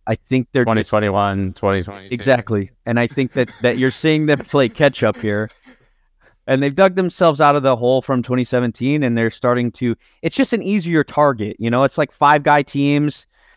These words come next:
Speaker 1: You know, the, you've got, you know, maybe one C E O and, and two other people running businesses. It's a real easy target for these big three-letter associations to kind of go after,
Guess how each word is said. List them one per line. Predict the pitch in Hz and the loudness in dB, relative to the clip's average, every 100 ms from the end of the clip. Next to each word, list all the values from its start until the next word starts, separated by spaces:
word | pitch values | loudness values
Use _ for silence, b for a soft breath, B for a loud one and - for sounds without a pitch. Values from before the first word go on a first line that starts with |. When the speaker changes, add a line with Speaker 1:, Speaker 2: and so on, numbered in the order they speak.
| b b | b b
Speaker 1:
You | 135 | -2
know, | 131 127 | 2 2
the, | 135 - | 0 -2
you've | 131 | -6
got, | 123 131 117 _ | 2 2 2 _
you | 127 | -2
know, | 113 | 0
maybe | 117 120 | 0 0
one | 117 113 139 135 | -2 0 0 0
C | 131 - 143 131 | -4 -6 -6 -2
E | 131 | 2
O | 131 131 131 | 4 4 4
and, | 131 123 127 | 2 0 -2
and | 120 113 104 _ | -4 -4 -6 _
two | - 151 | -6 -2
other | 139 131 | 2 0
people | - 135 123 | -2 -6 -2
running | 131 131 | -2 0
businesses. | 107 120 139 - 170 | 0 -2 -2 -2 -2
It's | 139 - | -2 -6
a | |
real | 110 127 135 - | -2 2 2 2
easy | 151 131 127 | -4 -4 -6
target | - 120 117 107 98 _ _ _ | 0 0 2 -2 -2 _ _ _
for | - | -2
these | 120 107 | -2 2
big | 135 - | 0 0
three-letter | 135 127 120 110 | -2 0 2 0
associations | - 110 - 107 - 104 | 0 -4 -2 -6 -4 -8
to | - 101 | -6 -6
kind | 107 | -4
of | 98 - | -4 -2
go | 123 110 | 0 2
after, | 98 107 - 139 139 | 2 0 -2 -2 -2